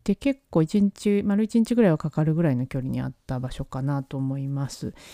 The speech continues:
で、えーと、今日ご紹介したのはそのカッパドキアの遺跡自体と言われるよりはですね、実はあのカッパドキアで出会ったワインのお話をしたいなと思いまして、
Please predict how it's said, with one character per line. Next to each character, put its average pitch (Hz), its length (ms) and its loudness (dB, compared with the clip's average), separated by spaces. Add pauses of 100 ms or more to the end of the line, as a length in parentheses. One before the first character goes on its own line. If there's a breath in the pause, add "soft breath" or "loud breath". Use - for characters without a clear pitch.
(380 loud breath)
で、 269 480 2
え 170 200 0
ー 160 40 -4 (160)
と、 165 1300 0 (180)
今 320 220 8
日 156 60 4
ご 170 60 0
紹 220 140 0
介 233 120 4
し - 20 0
た 233 80 4
の 170 60 4
は 151 40 2
そ 165 140 0
の 156 60 0
カ - 140 0
ッ - 20 0
パ - 180 6
ド 240 120 8
キ 185 100 8
ア 156 40 10
の 151 60 8
遺 151 60 6
跡 220 200 6 (100)
自 196 200 4
体 170 220 8
と 170 120 2
言 180 160 10
わ 170 60 10
れ 170 60 8
る 160 80 6
よ 147 120 10
り 139 120 6
は 139 100 6
で 139 100 -2
す - 160 -4
ね、 147 220 6 (520 loud breath)
実 226 280 2
は 160 360 8
あ 139 60 4
の 139 160 4
カ - 140 -2
ッ - 40 -2 (160)
パ 269 140 6
ド 294 200 4
キ 156 280 2
ア 139 420 2 (160)
で 208 300 10
出 160 240 8
会 208 60 8
っ - 20 6 (220)
た 147 320 2 (340 loud breath)
ワ 285 140 6
イ 311 80 8
ン 202 80 10
の 135 100 8
お 135 40 6
話 135 500 2
を 127 80 2
し - 80 -6
た 135 140 0
い 127 60 4
な 135 240 4
と 131 140 -4
思 131 180 2
い 139 60 0
ま 135 180 -2
し - 120 -12
て、 202 420 4